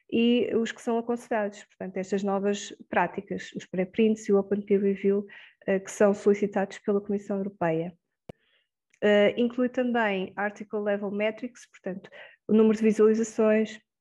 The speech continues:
de downloads e de citações, eh, que são feitos, eh, a cada um dos artigos. E, eh, outra,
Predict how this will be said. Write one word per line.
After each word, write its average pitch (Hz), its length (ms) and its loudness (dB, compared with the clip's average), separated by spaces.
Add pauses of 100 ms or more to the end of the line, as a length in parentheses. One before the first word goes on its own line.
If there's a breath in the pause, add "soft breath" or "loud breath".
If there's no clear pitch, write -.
(420)
de 185 120 -10
downloads 208 580 0
e 196 40 -8
de - 80 -18
citações, 202 800 -6 (400 loud breath)
eh, 202 180 4
que 202 100 -4
são 208 180 -4
feitos, 208 560 -2
eh, 196 540 -4
a - 40 -14
cada 196 260 -2
um 202 140 0
dos 190 180 -4
artigos. 190 640 -6 (500 loud breath)
E, 254 380 4
eh, 233 640 4 (360)
outra, 240 400 2